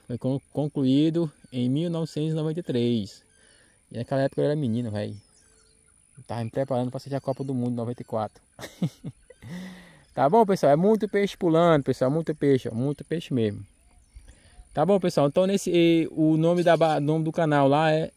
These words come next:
Ererê. Tá bom? Fico agradecido ao rapaz que comentou aí o nome do canal, que eu não sabia.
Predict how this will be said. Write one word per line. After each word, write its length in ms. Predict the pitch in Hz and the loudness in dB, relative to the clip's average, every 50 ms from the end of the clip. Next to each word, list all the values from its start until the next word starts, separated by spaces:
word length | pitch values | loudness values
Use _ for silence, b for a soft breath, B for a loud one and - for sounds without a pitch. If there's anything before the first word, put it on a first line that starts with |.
| _ _ - | _ _ 0
Ererê. 640 | 156 170 185 185 196 202 175 139 127 117 107 107 104 - _ _ _ _ _ _ - | 4 6 8 8 8 8 8 8 6 4 4 0 -4 -12 _ _ _ _ _ _ -8
Tá 100 | 104 101 | -4 -2
bom? 380 | 120 139 170 175 165 147 - 131 | 0 0 0 0 -2 -4 -8 -12
Fico 200 | - - 127 127 | -8 -4 -2 0
agradecido 540 | 127 135 139 135 135 143 - - 139 127 131 | 2 2 2 2 0 -2 -2 -2 -2 0 0
ao 80 | 131 | 0
rapaz 320 | 131 131 - - 127 127 - | 0 0 -2 -2 -2 -2 -2
que 80 | 135 | -4
comentou 440 | - - 131 127 127 123 - 131 120 | -6 -2 -2 -2 -2 -2 -2 -2 0
aí 280 | 117 123 135 147 160 b b b b b b b b b - | 0 2 0 0 -2 b b b b b b b b b -4
o 60 | 117 | -2
nome 160 | 120 123 120 | 0 0 0
do 80 | 123 120 | 0 0
canal, 320 | - 127 123 131 131 135 | 0 0 2 2 2 0
que 120 | - - | 0 0
eu 40 | 151 | 0
não 140 | 120 135 151 | 0 0 0
sabia. 480 | - 185 185 175 147 143 160 208 269 | 0 0 0 2 2 2 2 2 2